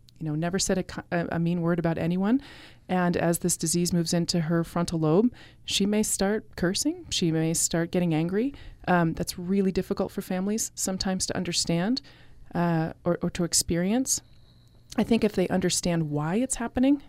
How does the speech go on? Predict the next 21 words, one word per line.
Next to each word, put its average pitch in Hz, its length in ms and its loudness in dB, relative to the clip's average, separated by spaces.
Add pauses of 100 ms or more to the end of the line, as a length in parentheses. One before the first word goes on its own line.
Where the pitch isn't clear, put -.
(120)
that 180 120 -4
there 160 200 -2
are, 165 140 -2
there's 156 240 -4
damage 185 420 0
to - 100 -10
the 156 80 -2
cells 180 420 2
of - 100 -6
her 160 140 -4
brain 185 460 -2
that - 140 -8
make 160 200 -2
it 170 60 -2
impossible 160 460 -4
for 160 140 -6
her 165 80 -2
to 165 80 -4
make 156 240 -2
a 190 60 -4
decision, 220 500 0